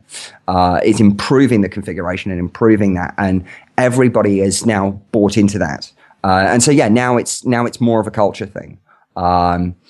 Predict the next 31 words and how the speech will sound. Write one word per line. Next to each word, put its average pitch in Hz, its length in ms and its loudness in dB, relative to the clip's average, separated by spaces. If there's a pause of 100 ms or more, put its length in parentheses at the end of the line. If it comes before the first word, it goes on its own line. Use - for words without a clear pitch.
(260)
so 98 680 2 (100)
previous 147 320 0
places, 107 400 -4
it's 110 100 -10
just 113 160 -10
been 107 120 -4
like, 95 160 -4
someone 127 280 0
set 107 240 0
it 98 120 0
up 98 240 -4
and 101 160 0
then 95 240 -2
it's - 200 -8
just - 280 -8
done. 87 500 2
And 92 140 -4
it's - 160 -12
like, 92 180 -6
you 104 80 -2
don't 107 200 0
have 98 200 -4
any 98 160 0
involvement 98 540 0
in 87 100 -6
how 87 480 -4 (380)
that 98 340 -4
could - 300 -2
potentially 98 420 -4
be 92 140 -4
improved, 123 640 0